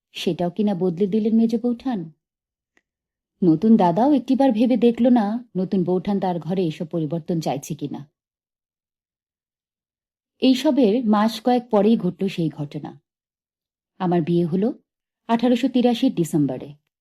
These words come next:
আঠারোশো চুরাশির এপ্রিল মাসে নতুন বৌঠান আত্মহত্যা করলেন।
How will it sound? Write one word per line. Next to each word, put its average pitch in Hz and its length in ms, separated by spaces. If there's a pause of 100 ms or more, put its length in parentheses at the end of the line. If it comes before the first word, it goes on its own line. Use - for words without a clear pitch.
(640)
আঠারোশো 196 440
চুরাশির 214 440
এপ্রিল 196 340
মাসে 214 280
নতুন 175 320
বৌঠান 170 440 (420)
আত্মহত্যা 156 560
করলেন। 135 440